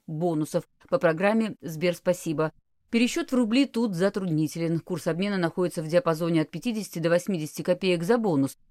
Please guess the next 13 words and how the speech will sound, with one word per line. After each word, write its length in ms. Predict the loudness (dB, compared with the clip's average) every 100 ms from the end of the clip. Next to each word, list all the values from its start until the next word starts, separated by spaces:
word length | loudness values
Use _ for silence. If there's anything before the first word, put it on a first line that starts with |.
| _
поэтому 420 | 0 0 2 -2 -2
при 160 | -4
конвертации 640 | -2 -2 -2 -2 -4 -4 -6
по 140 | -2
нижней 340 | 0 0 0
границе 380 | 0 0 0 -2
клиенты 420 | -2 0 2 0
могли 240 | -2 -2 -4
списать 400 | -8 -6 -6 -6
эквивалент 480 | 0 2 2 0 -4
семидесяти 560 | -4 -2 -2 -6 -2
миллиардов 460 | 0 2 0 -2 -6
рублей, 340 | -2 0 0